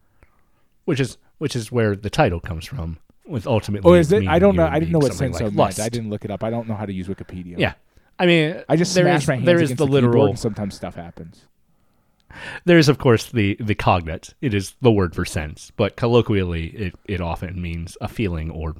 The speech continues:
Speaker 1: or lust, even. Uh, and lust is where we get here. Uh, what's interesting is that all of the engaging stuff you just talked about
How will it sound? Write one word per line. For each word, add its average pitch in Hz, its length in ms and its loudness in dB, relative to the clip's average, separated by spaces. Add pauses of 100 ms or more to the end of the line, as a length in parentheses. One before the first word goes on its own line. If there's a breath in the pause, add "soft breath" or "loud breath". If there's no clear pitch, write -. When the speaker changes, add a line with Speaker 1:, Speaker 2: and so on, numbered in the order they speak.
(100)
Speaker 1:
or 101 120 -4
lust, 87 560 -10 (680 soft breath)
even. 87 320 -8 (500 soft breath)
Uh, 90 220 -2
and 98 180 -2
lust 107 220 -2
is 85 140 -10
where 82 100 -6
we 73 80 -10
get 78 140 -14
here. - 180 -18 (500 soft breath)
Uh, 143 200 4
what's 175 260 2
interesting 175 540 -4
is 127 340 -2
that 131 260 -2 (200)
all 185 200 6
of 151 120 0
the 151 100 2
engaging 107 460 2
stuff - 300 -4
you 104 80 -4
just 92 180 -6
talked 101 200 -2
about 85 280 -4